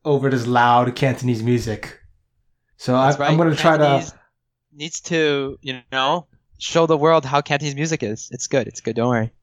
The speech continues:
Speaker 1: Yeah. And then, uh, I'm also trying to, since we're on Skype the first time, I'm also trying to, to gauge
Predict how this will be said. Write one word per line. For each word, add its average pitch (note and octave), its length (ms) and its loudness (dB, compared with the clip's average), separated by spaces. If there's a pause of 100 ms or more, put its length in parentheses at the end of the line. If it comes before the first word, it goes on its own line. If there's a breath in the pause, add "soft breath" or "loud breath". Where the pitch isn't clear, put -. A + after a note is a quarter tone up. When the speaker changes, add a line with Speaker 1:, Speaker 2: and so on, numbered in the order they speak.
(400)
Speaker 1:
Yeah. C3+ 220 -4 (600)
And C3+ 200 -2
then, C3 180 0
uh, B2 260 0
I'm C3 180 -2
also C#3+ 240 0
trying C3+ 240 -2
to, A#2 400 -6
since E3 240 -2
we're D#3 180 4
on C3+ 120 -2
Skype C#3+ 400 -4
the C#3+ 80 -8
first C#3+ 260 -2
time, C#3 220 0
I'm C3 160 -4
also C3 180 -2
trying B2+ 220 -2
to, A#2 220 -4 (380 loud breath)
to C3+ 100 -6
gauge C3 640 -2